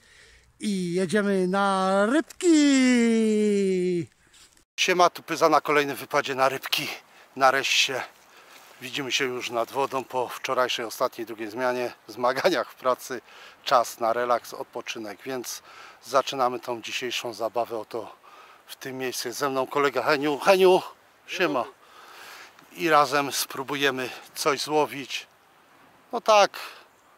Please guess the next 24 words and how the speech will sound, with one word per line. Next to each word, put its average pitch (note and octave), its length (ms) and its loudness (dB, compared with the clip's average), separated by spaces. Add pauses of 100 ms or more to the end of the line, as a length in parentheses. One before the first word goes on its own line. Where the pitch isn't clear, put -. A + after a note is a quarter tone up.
(120)
żeby C3+ 340 -4
w - 80 -12
ten B2 300 -4 (300)
wspólny C3+ 600 -8 (1160)
wypad B2 500 -2
na B2 200 2
ryby, B2+ 280 -2
odpoczynek, A#2+ 600 -6
dzień A#2 160 -8
wolny A2 260 -6
od G#2 100 -12
pracy A2+ 460 -4
spędzić G#2 500 -12
nad G#2 200 -8
wodą. G#2 420 -8 (840)
A D#3 120 0
co - 180 -4
uda B2+ 200 0
się G#2 300 -8
złowić, C#3 760 -4 (540)
zobaczycie A2 580 -8
to G2 220 -18 (180)
na F#2+ 120 -14
moim F#2+ 300 -14